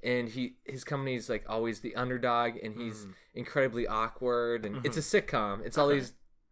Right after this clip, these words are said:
Speaker 1: different, um, awkward situations he gets into
Speaker 2: Nice.
Speaker 1: with his friends and coworkers.
Speaker 2: And it was on H B O, correct?
Speaker 1: It is on H B O, yeah. It has, and I'll, I wanna talk about the cast real quick.
Speaker 2: Yeah.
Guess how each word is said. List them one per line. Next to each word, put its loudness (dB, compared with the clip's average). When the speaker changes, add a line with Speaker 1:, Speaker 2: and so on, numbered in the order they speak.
Speaker 1:
different, 0
um, -4
awkward -6
situations -8
he -10
gets -8
into -8
Speaker 2:
Nice. -14
Speaker 1:
with -10
his -4
friends -2
and -12
coworkers. -10
Speaker 2:
And -2
it 0
was -2
on 0
H -6
B 2
O, 2
correct? -8
Speaker 1:
It 8
is 12
on 6
H 0
B -2
O, 0
yeah. 4
It 0
has, 2
and 0
I'll, 0
I 0
wanna -2
talk -8
about -4
the -4
cast -6
real -8
quick. -8
Speaker 2:
Yeah. -8